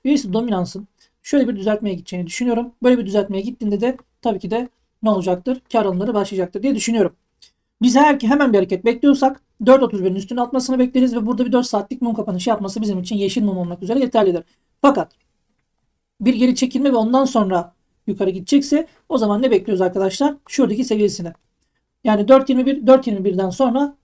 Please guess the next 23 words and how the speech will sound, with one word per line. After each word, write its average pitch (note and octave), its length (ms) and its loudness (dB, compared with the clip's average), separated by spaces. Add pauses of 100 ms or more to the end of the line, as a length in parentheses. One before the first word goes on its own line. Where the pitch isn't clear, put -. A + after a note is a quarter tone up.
(120)
dört A#3+ 180 2
otuz F#3 200 -4
bire F3+ 180 -2
doğru, G3 360 -2
dört A#3 160 2
otuz F3+ 120 -10
sekize F3 300 -2
doğru A3+ 280 0 (260)
bir C4+ 220 0 (140)
düşeni A3+ 300 -6
test A#3+ 280 -2
etme A#3+ 420 -2
amacı A3 540 -2
doğabilir, G#3 520 2
olabilir G#3 280 4
arkadaşlar. G3+ 600 0
Çok G#3+ 180 -2
da F#3+ 60 -4
normaldir. A3+ 480 0 (400)
Yani A3+ 200 4
burada G#3+ 200 0
ne A#3 60 2
oluyordur? A#3+ 400 2